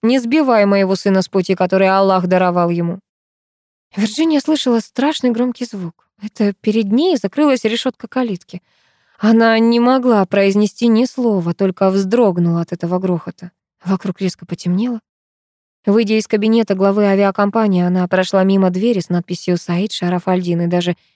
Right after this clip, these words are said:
не взглянула на нее. Она не видела Фрэнка, ушла молча, не попрощавшись.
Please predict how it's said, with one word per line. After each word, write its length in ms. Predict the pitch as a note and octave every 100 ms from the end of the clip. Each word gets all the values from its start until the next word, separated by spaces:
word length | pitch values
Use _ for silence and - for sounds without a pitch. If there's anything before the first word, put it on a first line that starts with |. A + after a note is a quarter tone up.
| _
не 180 | G#3 G3
взглянула 540 | G3 F#3+ G#3 G#3+ F3 E3
на 120 | D#3+
нее. 360 | E3 D#3+ D#3 - _ _ _ _ -
Она 260 | A3 E4+
не 160 | F#4 F#4
видела 300 | F#4 D4+ D4
Фрэнка, 720 | E4 E4+ C4+ G3 F3+ E3+ D#3
ушла 280 | A3 - C#4
молча, 520 | C4 C4+ F#3 - F3
не 140 | F3 F#3+
попрощавшись. 800 | G#3 B3 - G3+ E3+ - -